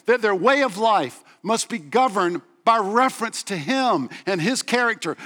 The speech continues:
Their relationships with one another must be governed by him and his character. Even their relationships with their animals had to be governed by him and his character.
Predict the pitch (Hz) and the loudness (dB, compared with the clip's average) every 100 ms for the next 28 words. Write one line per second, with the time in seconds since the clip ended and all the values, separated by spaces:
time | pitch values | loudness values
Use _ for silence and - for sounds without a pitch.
0 | - 247 262 277 254 175 180 240 - 190 | 0 2 4 4 2 0 -2 -2 -2 -4
1 | 202 262 247 269 208 147 - - 214 226 | 0 0 2 2 0 -4 -8 -6 -2 -2
2 | - 285 180 269 208 202 185 202 175 240 | 0 -2 4 2 2 0 2 2 2 2
3 | 277 226 151 151 202 220 - 262 247 190 | 2 0 -4 -4 -2 -2 2 2 2 -2
4 | 185 - - 311 320 330 262 247 269 220 | -8 -8 -2 0 2 2 2 2 2 0
5 | 214 247 208 247 240 202 254 294 269 180 | -4 -4 -2 -2 -2 0 0 2 2 0
6 | 104 - - _ - 247 233 240 175 220 | -4 -10 -12 _ -2 -2 -4 -2 0 2
7 | 180 156 - - 220 220 180 269 262 190 | 0 -2 -6 0 4 4 4 2 2 0
8 | - - 208 180 233 - 226 226 170 - | -6 -4 -2 0 -2 -2 0 0 -2 -6
9 | 117 | -16